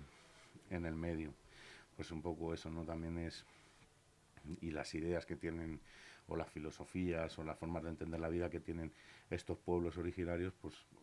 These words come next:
pues son interesantes en ese sentido, ¿no? Porque no están despegados de la naturaleza, siguen formando parte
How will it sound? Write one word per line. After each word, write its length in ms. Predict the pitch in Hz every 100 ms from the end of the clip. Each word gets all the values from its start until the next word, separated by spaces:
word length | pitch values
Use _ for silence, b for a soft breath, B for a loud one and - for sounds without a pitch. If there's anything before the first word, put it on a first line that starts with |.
| - - - -
pues 120 | 80 80
son 200 | 85 87
interesantes 640 | 85 87 87 92 90 85
en 100 | 92
ese 200 | 87 82
sentido, 440 | 80 80 82 76
¿no? 120 | 82
Porque 360 | 80 76 - 80 - b b b b b -
no 140 | 90
están 240 | 87 90
despegados 520 | 85 85 87 82 82 78
de 80 |
la 120 | 82 82
naturaleza, 640 | 82 82 90 92 - 78 - -
siguen 320 | - 82 85
formando 420 | 87 90 90 87
parte 440 | 87 85 80 92